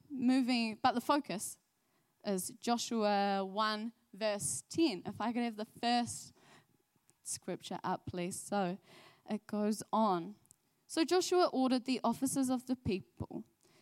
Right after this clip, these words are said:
go through the camp and tell the people, 'Get ready. Three days from now, you will cross the Jordan here to go and take possession of the land the Lord your God has given, giving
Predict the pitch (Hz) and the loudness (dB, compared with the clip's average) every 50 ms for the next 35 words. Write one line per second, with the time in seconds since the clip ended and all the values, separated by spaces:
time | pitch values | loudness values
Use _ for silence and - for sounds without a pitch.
0 | _ _ - 247 233 226 - - 269 311 330 339 311 370 349 - 277 254 226 226 | _ _ 2 4 4 4 2 2 4 6 8 8 8 6 4 4 4 4 4 4
1 | - - - - 233 233 240 - 269 277 277 269 262 247 - 269 240 - - 214 | 0 -2 -2 0 2 2 2 4 4 4 6 4 4 2 2 0 0 0 0 0
2 | 208 208 220 - - - - - _ _ _ - - 320 330 330 294 - - 226 | 0 0 -2 -6 -12 -20 -20 -20 _ _ _ 2 4 6 6 4 4 0 -2 0
3 | 220 262 262 233 202 175 156 208 - - _ - - _ - - 311 320 349 349 | 4 4 4 4 4 0 0 -2 -6 -10 _ -20 -20 _ -2 2 6 8 8 8
4 | 320 339 320 330 - - 339 330 302 277 240 220 220 226 226 226 220 220 220 - | 8 8 6 6 4 4 6 6 8 8 6 6 6 4 4 2 2 0 0 0
5 | - - 247 277 - - - 330 262 220 247 226 220 208 226 240 226 - - 196 | 2 4 4 4 4 2 2 2 2 4 4 4 4 4 4 2 0 0 -2 -2
6 | 180 170 185 220 - - _ - - 262 208 - 247 240 247 254 269 254 - 262 | -2 0 -2 -4 -6 -10 _ 0 0 0 2 4 4 4 4 4 2 2 2 2
7 | 262 262 - - 233 208 202 - - 262 233 202 202 196 - - 226 220 208 202 | 2 2 2 0 0 0 0 0 -2 -2 0 0 0 -2 -2 -2 -2 -2 -4 -2
8 | - 220 220 214 202 185 175 180 202 226 - _ - - - _ _ - - 220 | -2 -2 0 0 0 0 -2 -2 -6 -8 -12 _ -20 -20 -20 _ _ -2 0 2
9 | 220 220 208 202 202 202 196 - 214 202 180 196 190 190 196 214 208 214 190 - | 2 4 4 4 2 2 0 -2 -4 -2 0 0 2 2 2 0 -2 -4 -4 -4
10 | - 196 196 190 196 196 196 202 214 214 - - _ - 220 214 220 240 240 240 | -6 -6 -6 -4 -4 -4 -4 -6 -8 -10 -14 -8 _ 0 0 2 4 4 6 6
11 | 240 240 240 240 | 6 6 4 2